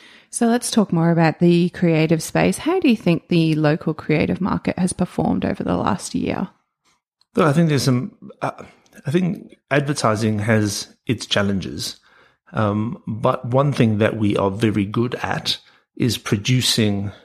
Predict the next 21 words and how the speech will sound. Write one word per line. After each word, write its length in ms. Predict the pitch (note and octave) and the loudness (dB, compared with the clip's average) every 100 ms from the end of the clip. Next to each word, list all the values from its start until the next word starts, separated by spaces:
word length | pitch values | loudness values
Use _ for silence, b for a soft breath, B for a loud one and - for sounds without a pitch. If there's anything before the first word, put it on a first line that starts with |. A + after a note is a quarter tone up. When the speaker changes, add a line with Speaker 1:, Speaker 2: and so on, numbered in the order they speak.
| _ - | _ -6
Speaker 2:
amazing 500 | G#2 G2+ F#2+ F#2 F2+ | -2 0 0 -2 -2
work. 320 | F#2+ E2 - | -2 -2 -2
I 60 | A2+ | 0
think 180 | C#3 | 2
Australia 460 | A#2+ - B2 A2+ G#2 | 0 2 2 2 0
punches 420 | - G#2+ G2+ G2+ | -2 -4 -2 -2
well 180 | G#2 A2 | 2 2
above 260 | G#2 G2 - | 2 -2 -4
its 140 | - | -2
weight 220 | G2+ - | -2 -4
creatively. 640 | - G2 F#2+ - B2+ F#3 - b b b b b b | -4 -4 -2 -4 -4 -6 -8 b b b b b b
And 80 | F3+ | 0
I'm 80 | G#3+ | 2
not 180 | B3+ - | 2 2
just 160 | G#3+ | 2
talking 200 | - C3 | 2 2
about 240 | C3 A#2+ G2 | 2 2 0
awards 460 | G2+ G#2 A2+ G2 | 0 0 2 0
that 220 | A2+ G#2 | 0 -2
we 120 | G2+ F#2+ | -2 -6
win, 480 | G2 B2+ A3 C4 | -4 -2 -2 -4